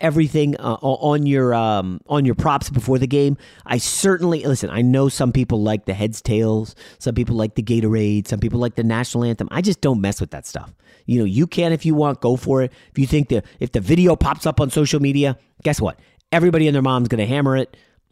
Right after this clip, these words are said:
I, you have to be there, like, within minutes of when it gets, uh, l-, leaked, um, the sound check. And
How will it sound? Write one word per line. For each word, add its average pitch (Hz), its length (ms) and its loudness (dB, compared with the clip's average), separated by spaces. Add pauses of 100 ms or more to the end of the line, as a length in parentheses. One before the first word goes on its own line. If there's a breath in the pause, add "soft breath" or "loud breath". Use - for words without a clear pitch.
(140)
I, 131 160 -6
you 151 360 -4
have 156 120 -2
to 156 80 -2
be 143 180 2
there, 135 200 2
like, 104 160 -2
within 120 560 2
minutes 135 280 0
of 120 120 -2
when 123 100 2
it 120 60 -2
gets, 117 260 -4 (480 soft breath)
uh, 113 280 0
l-, 107 340 -2
leaked, 135 440 0 (540)
um, 117 260 -2
the 110 80 -2
sound 139 300 0
check. - 320 -4 (480 soft breath)
And 113 320 -4